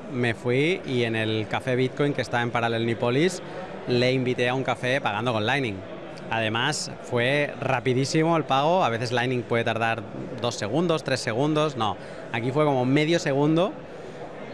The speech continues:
y lo pagué con Zeus, con un nodo móvil en Zeus.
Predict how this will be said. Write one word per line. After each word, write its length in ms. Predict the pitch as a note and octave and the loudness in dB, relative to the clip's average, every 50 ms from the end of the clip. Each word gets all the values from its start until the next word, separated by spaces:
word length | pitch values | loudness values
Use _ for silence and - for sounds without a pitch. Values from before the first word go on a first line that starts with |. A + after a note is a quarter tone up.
| - - - - - - - | -12 -12 -12 -10 -10 -8 -6
y 500 | - B2+ B2 B2+ B2 B2 B2 B2 A#2+ A#2 A#2+ - - - - - - | -2 0 2 4 4 4 4 2 2 0 -2 -4 -6 -8 -8 -6 -4
lo 100 | A#2 A#2 | -4 -2
pagué 220 | G#2+ A#2 A#2+ C3 B2+ | 0 0 0 2 2
con 240 | C3 C3 B2+ A#2+ | 2 2 0 0
Zeus, 440 | - - D3 D3 F3 G#3+ C4+ A3 - | 0 0 2 2 2 2 0 -2 -4
con 200 | - C3 A#2+ A#2 | -2 0 2 2
un 200 | B2 B2+ B2+ B2+ | 4 4 4 6
nodo 440 | C3+ C#3+ D3+ D3 C#3+ C3 A#2 G#2 G#2+ - - - - - - B2+ | 6 6 4 4 4 4 2 0 -2 -6 -10 -14 -14 -12 -8 -4
móvil 460 | B2+ C3 C#3 C#3+ D3+ C#3+ C#3+ C3+ A#2+ | 0 2 4 4 4 4 4 2 2
en 120 | A#2 A2+ A2+ | 0 -2 -2
Zeus. 520 | - C3+ C3 C#3+ F3+ A#3 C4 - - - | -2 0 0 0 0 -2 -4 -6 -10 -12